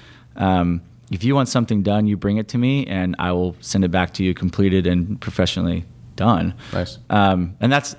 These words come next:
Speaker 1: that's, that's really how I, I do measure that. And I look at other folks, I think people measure it, you know, with,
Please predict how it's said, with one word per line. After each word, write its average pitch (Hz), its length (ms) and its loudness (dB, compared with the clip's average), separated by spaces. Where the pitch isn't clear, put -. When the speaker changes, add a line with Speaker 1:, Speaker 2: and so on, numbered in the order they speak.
Speaker 1:
that's, 117 360 -2
that's 123 220 -4
really 127 140 0
how 123 180 0
I, 110 140 2
I 113 40 2
do 110 160 -2
measure 104 260 -2
that. 90 120 -4
And 113 80 -2
I 147 80 2
look 165 160 0
at 156 80 0
other 131 140 2
folks, 127 240 0
I 123 40 0
think 120 200 -2
people 123 160 0
measure 107 240 0
it, 92 80 -4
you 95 60 -4
know, 90 160 -6
with, 87 160 -8